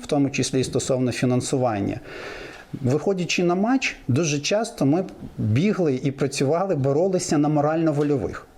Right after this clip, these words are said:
Зараз більша частина моїх гравців — це молоді гравці, вісімнадцять-дев'ятнадцять років. Вони отримують зарплату кешем, тобто готівкою, е, в певних сумах. Причому ці суми можуть вміщатися, місячні суми можуть вміщатися в малену к-,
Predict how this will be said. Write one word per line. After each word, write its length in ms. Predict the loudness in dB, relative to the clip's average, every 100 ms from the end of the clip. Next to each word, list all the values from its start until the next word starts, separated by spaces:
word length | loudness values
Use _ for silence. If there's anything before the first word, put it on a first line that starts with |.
| -4
Зараз 600 | 0 2 2 0 -2 -6 -18 -14 -2
більша 320 | 0 2 0
частина 460 | -2 -2 0 2 4
моїх 280 | 4 2 2
гравців — 500 | 0 -2 0 0 0
це 160 | -2 0
молоді 360 | 2 2 0
гравці, 400 | 0 0 -2 -2
вісімнадцять-дев'ятнадцять 1120 | 0 2 2 0 0 0 0 2 0 0 -2 0
років. 400 | 0 -2 -6 -4
Вони 380 | 0 0 0 -2 -6 -8
отримують 520 | -4 -2 0 2 2 2
зарплату 600 | 0 0 0 0 -2 -4
кешем, 520 | 0 0 0 0 0
тобто 380 | 0 -2 0 0
готівкою, 720 | 0 -2 2 0 0 0 0 -2 -12 -14 -8 0
е, 240 | 2 2
в 100 | 0
певних 440 | -2 -2 0 0 0
сумах. 420 | 0 2 2 0
Причому 400 | -2 -2 0 0
ці 160 | 0 -2
суми 340 | 0 2 2
можуть 380 | 2 2 0 0
вміщатися, 600 | 0 2 0 0 -2 0
місячні 540 | 2 2 0 -2 0 0
суми 320 | 0 2 2
можуть 400 | 2 0 -2 0
вміщатися 580 | 0 2 0 0 0 2
в 40 |
малену 340 | 2 2 2 0
к-, 160 | -2